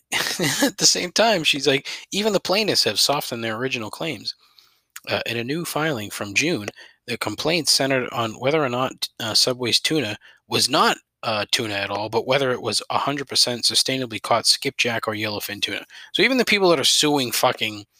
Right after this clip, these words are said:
Subway have spun it, uh, have, have basically backed down to say, "Yeah, that's not my complaint anymore." But, you know, what the fuck are we doing? I just read this entire fucking article, and it's bullshit.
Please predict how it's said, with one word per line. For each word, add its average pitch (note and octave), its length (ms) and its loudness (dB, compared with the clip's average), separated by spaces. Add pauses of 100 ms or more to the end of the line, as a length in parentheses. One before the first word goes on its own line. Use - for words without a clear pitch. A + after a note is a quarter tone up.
(200)
Subway G2+ 600 0 (180)
have G#2+ 220 0
spun - 480 4
it, - 160 -10 (1400)
uh, G#2+ 220 -8
have, G#2+ 240 -6
have G#2+ 280 -6 (100)
basically D#3 380 0
backed D#3 340 -2
down G#2+ 320 -2
to - 60 2
say, G2 380 2 (360)
"Yeah, A2 240 2
that's A#2 320 0
not A2 220 -2
my G#2+ 140 0
complaint - 460 -8
anymore." - 380 -16 (640)
But, B3 140 -4
you B3 200 -2
know, F3 80 -2
what F#3 200 -2
the A#3+ 60 0
fuck - 280 0
are D3 40 0
we B2 100 0
doing? G#2 280 -4
I D3+ 80 -4
just - 280 0
read G#3 180 2
this G3 180 2
entire G#3+ 360 0
fucking D#3 340 -2
article, A#2+ 420 -4
and A#2 120 -4
it's A2 100 -6
bullshit. G#2 500 0